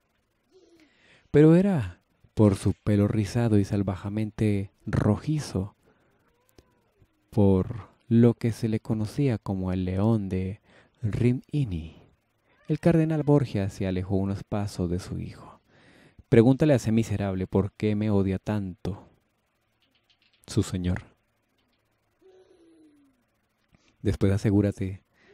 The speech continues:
de que beba todo el vino de nuestra mesa". Duarte asintió. "¿Qué debemos hacer con él cuando el veneno haya hecho efecto?", preguntó.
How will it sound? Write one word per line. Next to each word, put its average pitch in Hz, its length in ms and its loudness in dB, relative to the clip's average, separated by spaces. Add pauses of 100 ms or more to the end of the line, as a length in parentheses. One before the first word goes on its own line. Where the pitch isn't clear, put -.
(160)
de 101 160 -4
que - 100 -8
beba 92 240 -4
todo 131 280 2
el 135 100 0
vino 127 480 -4 (320)
de 98 160 -4
nuestra 92 420 -8
mesa". - 460 -16 (1400)
Duarte 127 480 2
asintió. 92 540 -8 (960)
"¿Qué 165 100 0
debemos 165 380 0
hacer 104 500 0
con 98 220 -6
él 95 360 -6 (440)
cuando 101 260 -2
el 95 60 2
veneno 98 420 -4
haya 98 220 -4
hecho - 160 -8
efecto?", - 540 -10 (440)
preguntó. 95 460 -4